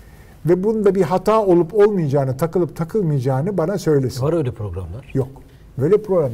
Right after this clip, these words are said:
Speaker 1: yazmak mümkün değil. Genelde yok bak. Bunun çok önemli.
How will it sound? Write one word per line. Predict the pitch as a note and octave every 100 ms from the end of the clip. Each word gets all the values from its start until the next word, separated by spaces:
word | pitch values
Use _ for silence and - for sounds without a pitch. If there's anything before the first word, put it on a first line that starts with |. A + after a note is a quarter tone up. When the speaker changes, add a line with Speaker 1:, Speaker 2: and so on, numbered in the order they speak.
| A#2
Speaker 1:
yazmak | C#3 D3 F3 F#3 C#3+
mümkün | D3 C3 D#3+ C#3
değil. | A2+ - - - B2+
Genelde | C#3 E3 F3 F#3 F#3+
yok | A#3+ D#3 - B2+
bak. | - - -
Bunun | C3+
çok | C3+ D3
önemli. | B2+ A2+